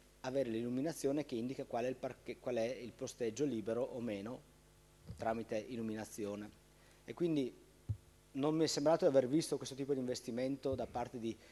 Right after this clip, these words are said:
G S M per quanto riguarda tutte le strutture, dei parche-, tutti i parcheggi in struttura, e chiedo se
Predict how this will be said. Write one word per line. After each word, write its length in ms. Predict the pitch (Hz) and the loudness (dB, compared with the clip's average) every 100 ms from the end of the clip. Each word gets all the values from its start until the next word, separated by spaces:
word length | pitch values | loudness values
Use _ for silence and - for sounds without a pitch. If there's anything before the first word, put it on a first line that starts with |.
| - | -20
G 160 | - 127 | 0 2
S 180 | - 127 107 | 4 6 6
M 260 | 110 123 147 - - - - | 4 -2 -4 -12 -20 -20 -8
per 140 | 127 | -2
quanto 220 | 120 135 151 | 0 2 4
riguarda 280 | 139 131 | 6 6
tutte 240 | 131 139 135 | 4 0 0
le 80 | 123 | 0
strutture, 640 | - 135 - 135 135 127 - - - | 0 -4 0 2 2 2 -8 -20 -20
dei 140 | - 127 | -6 -2
parche-, 340 | 143 127 135 | 0 0 -4
tutti 220 | 123 139 | -4 -2
i 120 | 139 131 | -2 0
parcheggi 380 | 131 127 120 | -2 -2 -2
in 80 | 123 | -4
struttura, 580 | 110 127 101 120 110 110 | -4 -8 -6 -4 -2 -4
e 120 | 131 | -10
chiedo 240 | - 135 147 | -2 0 0
se 300 | - 123 | 0 -2